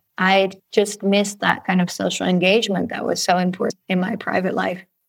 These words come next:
How could my profession actually help to get some of the amazing ideas for change into the world and be adopted by more people? 'Cause I was seeing so many really, really good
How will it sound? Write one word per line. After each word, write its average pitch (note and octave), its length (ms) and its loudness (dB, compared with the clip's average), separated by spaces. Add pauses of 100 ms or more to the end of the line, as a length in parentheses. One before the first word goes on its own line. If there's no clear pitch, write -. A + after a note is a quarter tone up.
(180)
How G#3+ 180 2
could G2 480 2
my F#3+ 200 2
profession F#3 800 2
actually G#3 400 0
help F#3 460 -4
to F#3 360 2
get F#3 320 -6
some F#3 500 -2
of E3+ 140 -4
the F3+ 180 0
amazing F3+ 560 2
ideas F3+ 440 -2
for F3+ 100 -6
change G3+ 420 2
into G3+ 200 2
the F3+ 100 2
world F#3 400 2
and F#3 160 0
be F#3 160 4
adopted F#3+ 440 -2
by F3+ 120 2
more F3 200 -2
people? G#3+ 580 -4 (560)
'Cause - 100 -6
I F#3 80 2
was F#3 160 0
seeing F#3+ 480 0
so G#3+ 380 0
many F#3+ 360 2
really, G#3 380 4
really F3 300 2
good F3+ 320 0